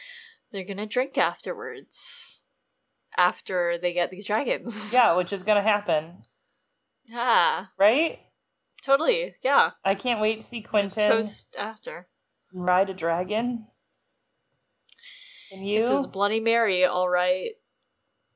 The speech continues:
Speaker 2: The big man knew it would rain, and he warns that fire and water do not mix. But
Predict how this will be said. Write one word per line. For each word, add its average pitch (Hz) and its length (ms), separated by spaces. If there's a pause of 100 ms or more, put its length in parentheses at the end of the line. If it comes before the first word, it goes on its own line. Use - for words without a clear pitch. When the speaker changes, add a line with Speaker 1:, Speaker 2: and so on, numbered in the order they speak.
(580)
Speaker 2:
The 220 100
big 254 260
man 320 320
knew 214 320
it 175 180
would 196 200
rain, 156 400
and 165 220
he 190 140
warns 180 480
that - 240
fire 180 260
and 175 140
water 160 440 (120)
do 180 160
not 127 260
mix. - 680 (300)
But 214 440